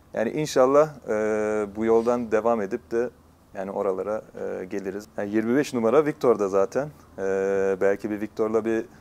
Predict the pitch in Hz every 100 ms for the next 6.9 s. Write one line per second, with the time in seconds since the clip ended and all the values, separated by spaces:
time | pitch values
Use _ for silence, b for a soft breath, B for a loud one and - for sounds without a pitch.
0 | B 107 101 110 113 - 110 101 110 110
1 | 123 - 104 104 120 113 117 95 98 95
2 | 92 101 101 110 104 101 90 92 87 -
3 | 92 95 - 107 117 131 113 95 92 -
4 | 104 - 107 101 - 104 98 95 - 101
5 | 92 92 104 110 110 - 98 95 95 101
6 | - 107 98 104 95 104 98 98 98